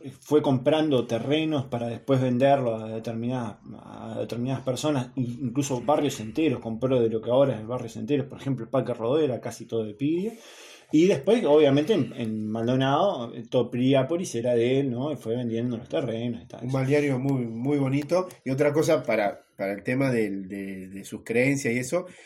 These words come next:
Speaker 2: cuando él, eh, fallece, lo ponen en un panteón, que es
Speaker 1: Ahí va.
Speaker 2: un monumento, es un edificio,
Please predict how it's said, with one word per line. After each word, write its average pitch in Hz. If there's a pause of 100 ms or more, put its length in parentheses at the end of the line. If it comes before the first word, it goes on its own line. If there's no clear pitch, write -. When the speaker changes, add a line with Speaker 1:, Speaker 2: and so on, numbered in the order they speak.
(380)
Speaker 2:
cuando 120
él, 170
eh, 110
fallece, 165
lo 110
ponen 147
en 123
un 123
panteón, 113
que 120
es -
Speaker 1:
Ahí 120
va. 117
Speaker 2:
un 117
monumento, 135
es 131
un 123
edificio, 156